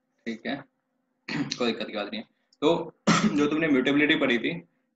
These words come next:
तो, अ, exactly हम, अ, डेटा स्ट्रक्चर के बारे में भी हम बात करेंगे थोड़े टाइम बाद, ठीक है? तो जो म्यूटेबिलिटी है, बिल्कुल सही बताया कि अगर मेरे पास, अगर मैं इस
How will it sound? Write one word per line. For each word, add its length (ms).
तो, 120
अ, 400
exactly 360
हम, 140
अ, 440
डेटा 240
स्ट्रक्चर 360
के 80
बारे 180
में 100
भी 100
हम 120
बात 220
करेंगे 280
थोड़े 140
टाइम 180
बाद, 200
ठीक 120
है? 80
तो 360
जो 100
म्यूटेबिलिटी 540
है, 160
बिल्कुल 220
सही 160
बताया 280
कि 120
अगर 400
मेरे 300
पास, 320
अगर 240
मैं 120
इस 160